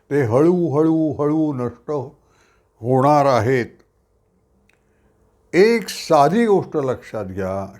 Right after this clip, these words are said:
शरद पवारांना आपण जाणता राजा मानतो की नाही? महाराष्ट्राचं सगळं स्पंदनं जी आहेत महाराष्ट्राची, साहित्यिक,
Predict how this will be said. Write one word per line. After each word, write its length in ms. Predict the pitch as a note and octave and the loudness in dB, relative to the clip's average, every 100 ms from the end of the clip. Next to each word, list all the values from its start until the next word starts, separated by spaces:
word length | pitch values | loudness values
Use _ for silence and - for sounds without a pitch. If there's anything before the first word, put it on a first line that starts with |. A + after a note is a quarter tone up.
| - | 0
शरद 220 | E3 G3+ | 2 2
पवारांना 460 | G3 F#3 F#3 F#3 | 0 0 0 0
आपण 240 | F3+ F3 D#3+ B2 | 0 -2 -6 -2
जाणता 440 | D3+ C3+ C#3 D#3+ | 0 0 0 0
राजा 280 | D#3+ D#3 D3+ | 2 2 0
मानतो 320 | C#3+ C3+ B2+ B2 | -2 -4 -8 -8
की 100 | A#2+ | -10
नाही? 160 | G#2+ A2+ _ _ _ _ _ _ _ _ _ _ _ _ _ - | -12 -18 _ _ _ _ _ _ _ _ _ _ _ _ _ -4
महाराष्ट्राचं 720 | A#2 C3+ C#3+ C3 D3+ D3 D3+ | 0 2 2 0 -2 -2 -4
सगळं 640 | B2 C#3+ D#3 F3 D3+ B2 | -2 0 2 2 2 0
स्पंदनं 720 | G2 - D3+ D3 D3 F#3+ G#3+ | -6 -8 -4 -2 0 0 0
जी 180 | G#3 F#3+ | -2 0
आहेत 200 | F3+ E3 | 0 0
महाराष्ट्राची, 600 | D3 C#3+ C#3+ C#3 C#3 B2+ | -2 -2 -2 -4 -10 -8
साहित्यिक, 880 | B2 - C#3+ D#3 D#3 - D3+ B2 G#2 | -8 -2 0 0 -6 -6 -6 -6 -12